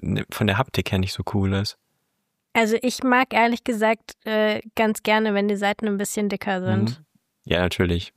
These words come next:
Speaker 1: Irgendwie ist das schon
Speaker 2: Schon angenehmer.
Speaker 1: griffiger.
Speaker 2: Ja.
Speaker 1: Und hab dann aber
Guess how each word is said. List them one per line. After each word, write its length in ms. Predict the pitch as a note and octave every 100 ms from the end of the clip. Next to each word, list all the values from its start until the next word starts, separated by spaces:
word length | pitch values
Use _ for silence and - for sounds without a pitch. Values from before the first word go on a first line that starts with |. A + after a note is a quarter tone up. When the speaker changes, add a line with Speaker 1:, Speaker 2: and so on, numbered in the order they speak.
| -
Speaker 1:
Irgendwie 200 | F#2+ G2
ist 100 | -
das 100 | -
schon 380 | F#2+ F#2 G2 - _ _ _ _ -
Speaker 2:
Schon 220 | G3+ G#3+
angenehmer. 220 | A3+ G3 -
Speaker 1:
griffiger. 500 | - F#2+ F#2 F#2+ - _ _ -
Speaker 2:
Ja. 220 | A3 - - _ _ _ _ -
Speaker 1:
Und 120 | F#2+
hab 120 | G#2 -
dann 260 | G2 A2+
aber 440 | - A#2 A2+ A#2